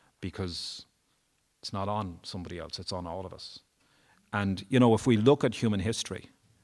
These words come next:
you know, we were talking earlier on about, about, about, uh, some of what, actually, we started trying to talk about why I'd sued the Pope.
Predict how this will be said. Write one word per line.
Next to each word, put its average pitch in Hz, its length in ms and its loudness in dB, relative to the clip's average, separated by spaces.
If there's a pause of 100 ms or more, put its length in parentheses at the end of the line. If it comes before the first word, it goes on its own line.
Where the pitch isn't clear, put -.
(360)
you 151 60 4
know, 147 60 10 (180)
we 185 120 4
were 165 80 4
talking 131 320 4
earlier 113 260 2
on 107 160 2
about, 98 240 -2 (140)
about, 101 280 0 (160)
about, 101 280 -2 (560)
uh, 95 240 -2 (1120)
some 113 320 2
of - 220 -4
what, 98 200 2 (220)
actually, 107 200 -6
we 92 60 -6
started 123 340 -2 (280)
trying 104 140 -4
to - 80 -12
talk 98 180 -4
about 92 160 -4
why 90 100 -2
I'd 87 100 -6
sued 90 200 -8
the - 60 -16
Pope. 104 360 -4